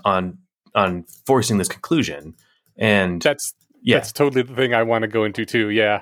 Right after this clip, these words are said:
Speaker 2: I like the thing he pointed out that, speaking about the perfect fears in a vacuum thing,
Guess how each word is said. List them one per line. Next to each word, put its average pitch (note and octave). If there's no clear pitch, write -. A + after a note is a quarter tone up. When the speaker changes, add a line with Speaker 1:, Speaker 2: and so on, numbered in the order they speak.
Speaker 2:
I E3
like G3
the G3+
thing F#3
he F3+
pointed E3
out D3
that, F3
speaking -
about C#3
the C3
perfect C#3+
fears B2+
in A#2+
a A#2
vacuum B2
thing, G#2+